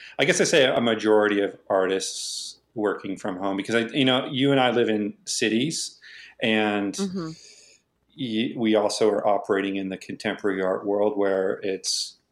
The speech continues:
Speaker 1: it's quite common to have a separate studio space. But I think if I'm gonna be fair, most,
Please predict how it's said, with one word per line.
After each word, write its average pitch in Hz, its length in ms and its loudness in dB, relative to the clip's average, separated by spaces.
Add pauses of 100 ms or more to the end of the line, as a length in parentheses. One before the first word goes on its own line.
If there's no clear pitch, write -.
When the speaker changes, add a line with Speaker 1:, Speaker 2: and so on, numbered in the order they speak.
(100)
Speaker 1:
it's - 320 -6
quite - 300 -2
common 107 380 0
to 107 80 0
have 101 160 0
a 95 80 -2
separate 107 420 -2
studio 110 420 -2
space. 135 460 -2
But 110 100 0
I 107 80 2 (140)
think 143 540 -2 (560)
if 110 180 -4
I'm 110 160 0
gonna 120 340 0
be 98 640 0
fair, 95 1120 -2
most, 120 760 -2